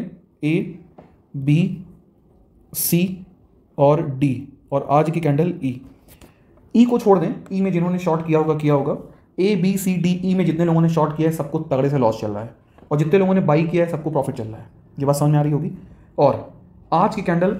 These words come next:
हाईज पे खुली थी, मतलब कहने का है जिन्होंने बाय कर रखा है वो profit booking नहीं करेंगे क्योंकि उनको लगेगा अभी और profit होगा, वो अपनी positions hold कर रहे होंगे क्योंकि उनको अभी भी profit चल रहा है। लेकिन अब अगर market अपने हाईज को hold नहीं कर पा रहा है और नीचे आने की कोशिश कर रहा है, तो कहीं ना कहीं एक second thought produce होगा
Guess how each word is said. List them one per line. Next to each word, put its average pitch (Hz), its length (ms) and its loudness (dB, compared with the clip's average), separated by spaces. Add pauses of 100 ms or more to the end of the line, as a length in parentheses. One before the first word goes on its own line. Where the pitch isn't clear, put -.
हाईज 165 320 0
पे 165 80 0
खुली 160 220 0
थी, 185 120 -2
मतलब 156 260 -2
कहने 151 180 0
का 160 100 0
है 170 80 0
जिन्होंने 156 340 2
बाय 135 220 2
कर 147 160 -2
रखा 143 220 -6
है 165 80 -2
वो 156 100 -4
profit 143 300 -4
booking 139 220 -4
नहीं 139 200 0
करेंगे 131 300 -2
क्योंकि - 460 -6
उनको 151 140 2
लगेगा 156 240 2
अभी 160 120 0
और 135 180 0
profit 117 280 -4
होगा, 113 180 -8 (380)
वो 175 80 4
अपनी 180 120 0
positions 160 460 -2
hold 151 140 4
कर 143 140 0
रहे 139 100 -2
होंगे 160 140 0
क्योंकि 143 200 -2
उनको 135 160 -4
अभी 135 120 -4
भी 165 100 -2
profit 127 280 -4
चल 107 120 -8
रहा 101 140 -8
है। 110 120 -16 (360)
लेकिन 160 420 2 (400)
अब 214 160 2
अगर 196 260 0
market 156 360 -2
अपने 185 160 -4
हाईज 160 280 -2
को 165 120 -4
hold 147 220 0
नहीं 147 260 0
कर 151 120 0
पा 127 100 -4
रहा 113 120 -4
है - 140 -12 (220)
और 139 60 -2
नीचे 156 280 0
आने 175 160 2
की 160 60 -4
कोशिश 151 260 -2
कर 143 100 -2
रहा 143 80 0
है, 147 60 0
तो 135 80 -6
कहीं 175 200 0
ना 175 100 2
कहीं 175 220 -2
एक 170 80 -4
second 160 300 -4
thought 151 140 0
produce 135 240 0
होगा 165 220 2